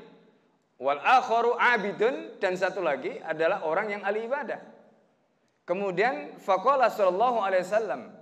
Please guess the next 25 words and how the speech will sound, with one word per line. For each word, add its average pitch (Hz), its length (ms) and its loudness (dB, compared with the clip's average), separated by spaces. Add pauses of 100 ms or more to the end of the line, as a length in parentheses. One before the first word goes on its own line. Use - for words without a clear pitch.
(260)
apa 156 180 -2
kata 135 300 -4
Nabi 123 240 -8
sallallahu 113 400 -8
alaihi 101 100 -14
wasallam? 92 300 -16 (480)
"Fadlul 214 640 2
alimi 208 640 0
alal 190 320 2
abidi," 202 800 0 (400)
kemuliaan 208 560 0
orang 208 320 2
yang 196 160 0
alim, 202 640 4
orang 208 240 2
yang 196 160 -2
berilmu 196 720 -2
dibanding 196 720 0
dengan 180 320 -2
orang 214 240 0
yang 185 160 -6
ahli 160 320 -2
ibadah, 208 400 2
kata 170 160 -4
Nabi, 156 320 -6